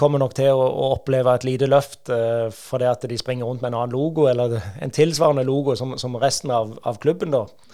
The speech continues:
Eh, vil nok være med å få mer interesse for damefotballen.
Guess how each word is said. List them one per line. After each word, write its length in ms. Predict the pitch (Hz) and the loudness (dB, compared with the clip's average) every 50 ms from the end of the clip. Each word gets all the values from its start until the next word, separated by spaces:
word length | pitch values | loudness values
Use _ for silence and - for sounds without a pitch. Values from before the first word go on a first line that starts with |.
| - - - - - - - - - - | -20 -20 -20 -20 -20 -20 -20 -20 -14 -10
Eh, 220 | - 127 123 127 123 120 120 123 113 143 | -6 -4 -4 -4 -4 -6 -8 -6 -2 0
vil 120 | 165 175 196 | 2 2 2
nok 160 | 196 - 139 | 2 2 2
være 240 | 135 131 127 123 123 135 151 | 2 2 2 2 2 2 4
med 80 | 156 | 4
å 160 | 143 135 127 117 107 101 90 - - - - - - - - - - - - - - - - | 6 4 4 2 0 -6 -16 -20 -20 -20 -20 -20 -20 -20 -20 -20 -20 -20 -20 -20 -18 -12 -6
få 220 | - 131 127 131 | -4 -2 -2 -2
mer 320 | 131 127 120 120 127 135 127 | -2 -2 -2 0 0 0 0
interesse 600 | 127 117 - 113 104 120 - - - - - 123 113 | -2 -6 -6 -6 -6 -6 -6 -6 -6 -8 -8 -8 -6
for 200 | - 120 117 110 | -4 -4 -4 -2
damefotballen. 640 | 110 107 110 139 151 165 175 147 131 113 104 95 | -4 -4 -6 -6 -8 -8 -6 -6 -6 -6 -6 -8